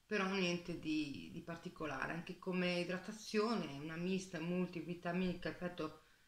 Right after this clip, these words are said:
radiosità. Io non ho visto né radiosità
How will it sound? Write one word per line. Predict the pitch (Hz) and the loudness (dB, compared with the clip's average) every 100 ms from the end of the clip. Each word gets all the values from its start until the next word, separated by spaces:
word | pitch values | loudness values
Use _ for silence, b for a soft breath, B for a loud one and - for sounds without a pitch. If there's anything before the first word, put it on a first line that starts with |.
| B - | B -6
radiosità. | 170 160 175 175 220 220 190 165 - - _ _ _ - - - - - - - | -2 0 2 2 2 2 2 2 -2 -12 _ _ _ -16 -16 -14 -18 -16 -14 -6
Io | 139 143 | -4 -2
non | 147 143 | -2 -4
ho | 143 | -4
visto | 143 - 151 | -6 -6 -2
né | 151 160 | 0 0
radiosità | 143 135 151 151 170 - 180 - - | -4 -2 -2 -4 -4 6 8 6 -2